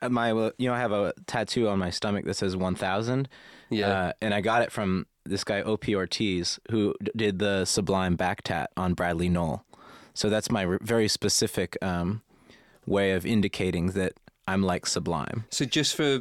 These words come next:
Speaker 2: listeners in the U K, 'cause I don't think Sublime were quite as big over here, but Lana Del Rey covered one of their big tracks, Summertime, right?
Speaker 1: Right, yeah.
Speaker 2: And that's probably for a lot of U K people, but they were, like, a huge kind of, like, more punk band or more of, like, a ska?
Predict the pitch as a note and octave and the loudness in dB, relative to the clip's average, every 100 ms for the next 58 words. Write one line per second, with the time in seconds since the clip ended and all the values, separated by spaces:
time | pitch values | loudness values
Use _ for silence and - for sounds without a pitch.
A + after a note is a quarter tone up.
0 | B2 A#2 A#2+ - A#2 A2+ G2+ - A#2 G#2+ | 0 0 2 2 2 2 2 2 0 0
1 | G#2+ G2 - A#2 A2 F#2+ F#2 A#2+ G#2 A2+ | -2 -4 -4 -2 0 -2 -2 -4 0 2
2 | A#2 B2 - A#2 A#2 A#2 G#2+ G#2+ A2 G#2+ | 2 2 0 0 0 2 2 0 0 -2
3 | - A2 G2 - G#2 G#2 F#2+ F#2+ G#2 F#2 | -2 -4 -4 -2 -2 0 -2 -4 -4 -2
4 | F#2+ A2+ A2+ A#2+ A#2 A2+ G#2+ G#2+ G#2 G2+ | -2 0 2 2 0 0 0 2 2 0
5 | - - G2+ G2 G2+ G2 G2 G2 - - | -2 -4 -4 -2 -2 -2 -2 -4 -4 -4
6 | G#2+ - - A2 F#2 - G2 F#2+ G2 G#2+ | -6 -4 -4 -2 -2 -4 -6 -4 2 4
7 | G#2 F#2+ A2 A2 G2 F#2+ - B2 B2 C3+ | 4 2 2 2 2 -2 -4 0 2 2
8 | - - A#2+ A2+ - G#2+ G#2 G2+ F#2 G#2 | 0 -2 0 0 -2 -2 -2 -4 -4 -6
9 | - G2 G2 G2 F2 A#2 A#2+ B2 B2 A#2+ | -4 -2 0 0 -2 -4 0 0 0 0
10 | A#2 A#2 - - A2+ G#2+ G#2 F#2+ - A#2+ | 0 -4 -10 -6 -2 0 0 -2 -4 -2
11 | G#2+ G2 G#2 G2 G2 - - - - - | -2 -2 -2 0 -2 -6 -16 -20 -20 -20
12 | - - _ B2+ A#2 A2+ A2+ A#2 B2 B2+ | -20 -20 _ -2 2 4 4 4 2 -2
13 | - C#3+ D3+ - - - C#3 E3 E3+ C3 | -2 0 0 -4 -8 -2 0 0 0 2
14 | A2+ A2 A2 G#2+ A2 G#2 G#2 G#2+ - A#2 | 2 2 2 2 2 0 -4 -4 -2 0
15 | G#2+ A2+ A2+ | 0 0 0